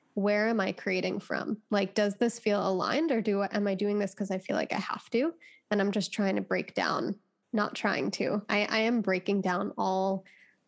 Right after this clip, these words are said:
all of those structures that just aren't working. Like, I'm here to create from a place of excitement and love and alignment. And so I'm just slowing down and noticing, like, when is it that? When is it not? And then adjusting accordingly.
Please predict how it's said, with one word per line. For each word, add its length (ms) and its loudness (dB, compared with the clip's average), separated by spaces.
all 140 4
of 160 0
those 200 0
structures 800 -4
that 380 0
just 480 -6
aren't 300 -2
working. 420 -4
Like, 320 -6
I'm 100 2
here 220 2
to 80 2
create 400 -2
from 140 0
a 60 0
place 220 -4
of 80 -12
excitement 540 0
and 160 0
love 380 2
and 280 -2
alignment. 640 0
And 140 2
so 160 0
I'm 160 2
just 220 -2
slowing 300 2
down 240 0
and 120 0
noticing, 460 0
like, 240 -4
when 160 0
is 140 -2
it 140 0
that? 300 0
When 140 -2
is 160 -2
it 120 -2
not? 420 0
And 160 -2
then 280 -4
adjusting 500 -4
accordingly. 760 -6